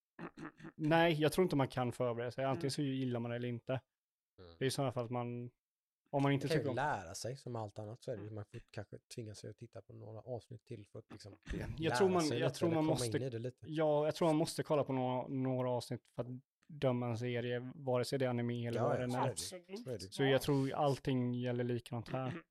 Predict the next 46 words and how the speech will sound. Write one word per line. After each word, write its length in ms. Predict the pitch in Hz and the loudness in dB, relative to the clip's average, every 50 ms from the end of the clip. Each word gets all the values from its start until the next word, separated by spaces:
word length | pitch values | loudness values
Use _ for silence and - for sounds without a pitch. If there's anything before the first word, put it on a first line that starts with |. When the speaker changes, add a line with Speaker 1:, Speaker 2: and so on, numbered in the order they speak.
| _ - | _ -12
Speaker 3:
Mm. 240 | 117 - - 98 - _ _ - | -10 -10 -10 -10 -14 _ _ -6
Speaker 1:
Och 120 | 131 131 | -2 0
gillar 220 | 131 139 127 123 120 | 2 2 2 2 2
man 120 | 123 139 | 2 0
inte 180 | 156 147 - 120 | 0 -2 -2 -2
så 60 | 120 | -2
gillar 140 | 120 117 113 | 0 0 -2
man 80 | 117 | -2
inte 160 | 127 123 - 131 | -4 -4 -4 -2
det, 40 | |
men 140 | 123 120 120 | 0 0 0
alltså, 340 | 120 117 - 127 123 120 120 | 0 0 0 0 0 0 -2
den 260 | 120 131 127 123 117 | -2 -2 -2 0 0
här 300 | 120 131 131 131 127 127 | 2 2 2 2 0 0
är 380 | 123 123 131 127 123 123 120 123 | 0 -2 -2 -2 -2 -2 -4 -6
Speaker 3:
Mm. 120 | 123 117 - _ _ _ - - - - - - | -8 -10 -14 _ _ _ -20 -18 -16 -10 -6 -2
Speaker 1:
helt 500 | 147 135 123 123 123 123 117 - _ - | 0 0 0 0 -2 -4 -6 -10 _ -10
Speaker 3:
Anime 220 | 104 - - 117 123 | -6 -4 -2 -2 0
Speaker 1:
amazing. 180 | 139 151 151 147 | 0 0 0 0
Speaker 3:
är 80 | 131 117 | 0 0
väl 160 | 117 117 113 | -2 -4 -6
Speaker 2:
Mm. 140 | 110 - - | -6 -8 -8
Speaker 3:
väldigt 400 | 104 - - 117 - - - - | -8 -8 -10 -12 -14 -14 -14 -8
polariserat, 880 | - 139 127 117 117 110 110 - - - - - 90 92 - - - - | -6 -4 -4 -2 -4 -4 -6 -8 -10 -10 -12 -14 -16 -16 -16 -18 -18 -16
så 120 | - - | -12 -12
är 80 | 60 - | -12 -12
det 60 | - | -12
väl, 140 | - - - _ _ _ _ _ _ | -16 -18 -18 _ _ _ _ _ _
kan 120 | - 110 | -20 -18
man 120 | 104 104 95 | -18 -18 -18
väl 80 | 95 | -18
säga. 200 | - - 120 113 98 | -18 -18 -18 -20 -20
Och 300 | 95 - - 113 110 110 _ _ _ _ _ _ _ - | -20 -18 -16 -16 -16 -18 _ _ _ _ _ _ _ -10
med 120 | 107 104 | -8 -8
mer 200 | 101 104 104 101 104 | -6 -6 -6 -6 -8
än 100 | 104 104 | -8 -10
något 220 | 110 - - - | -12 -14 -14 -14
annat 300 | 117 120 117 - - - | -12 -10 -8 -8 -10 -10
kanske. 280 | - - - - - - - | -14 -18 -20 -20 -20 -8 -2
Speaker 1:
<clears throat> 500 | 117 110 107 104 98 92 87 - - - | 0 2 4 6 6 6 4 4 2 0
Speaker 3:
Det 40 | 107 | 0
är 40 | 104 | -2
många 140 | 110 113 147 | -2 0 2
Speaker 1:
Ja. 200 | 165 165 160 160 | 4 6 6 4
Speaker 3:
som 140 | - - - - | 4 2 -2 0
hatar 480 | 123 120 107 - - - - - 107 | 0 0 -2 -2 -8 -12 -12 -12 -12